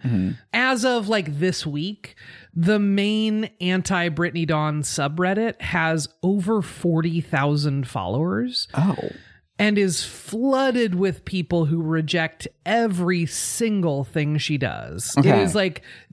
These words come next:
Speaker 2: deep bitch eating crackers territory, right?
Speaker 1: Yeah, I get really uncomfortable with that. Even when somebody deserves it, I get uncomfortable with that.
Speaker 2: At one point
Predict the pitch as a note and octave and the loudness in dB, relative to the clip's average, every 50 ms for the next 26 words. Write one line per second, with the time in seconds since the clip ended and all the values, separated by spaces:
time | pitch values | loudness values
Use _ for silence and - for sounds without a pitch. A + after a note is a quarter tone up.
0 | F3 D#3+ D3 E3+ G#3 G3+ G3 G3+ F#3+ - - - - - - F#3 F3 - - E3+ | -2 -2 0 2 2 2 4 2 0 0 -2 -10 -8 -2 0 0 0 0 0 -2
1 | D#3 - D#3 C#3 D#3 D3+ C3 B2 - - A#2 A2 B2 - - - D3+ A#2+ G2+ G#2 | -2 -2 -2 -2 0 0 0 -2 -4 -4 -4 -4 -4 -4 -2 -2 -2 -2 -2 -4
2 | - - G2+ F2+ D2 A1+ G1+ - - - - - D3+ D#3 D3 C#3 - - E3 F3+ | -6 -6 -6 -6 -6 -10 -10 -8 -6 0 2 4 6 6 4 4 4 2 2 2
3 | E3+ F#3+ F#3 G#2+ A2+ A#2+ A#2 G#2 G2+ G2 F#2 F#2+ G2+ G2+ A2 G2+ G2 - - G2+ | 4 4 2 4 4 4 4 4 4 4 2 2 0 0 0 -2 0 0 2 4
4 | F#2 D#2+ D2 D2+ - F#2 F2+ D2+ - E3 F#3 A#3 A#3 G#3+ F#3+ G#3 E3 D3+ C3+ A#2 | 4 4 2 2 2 2 4 4 4 6 6 6 6 4 4 4 4 4 4 2
5 | A#2 G#2 A2+ A2 A2+ A2 G#2 A2+ G2+ F2 - - G#2 G#2 G2+ - - - _ - | 2 2 4 2 2 2 2 2 2 2 2 2 2 2 2 0 -4 -16 _ -20
6 | F#2 - - - - - - - - - - - - - - - - - - - | -8 0 0 0 0 0 -2 -6 -4 -4 -4 -4 -4 -4 -2 -2 -2 0 0 0
7 | - - - - - _ - C4+ D4 C#4+ C#4+ B3 D4 E4 F4 F4+ F4+ F4 - - | 0 0 0 -2 -2 _ 0 0 2 2 2 2 2 2 2 2 0 -2 0 0
8 | A#3+ A3+ A3 G#3+ G#3+ G#3 - | 2 2 2 0 0 -2 -4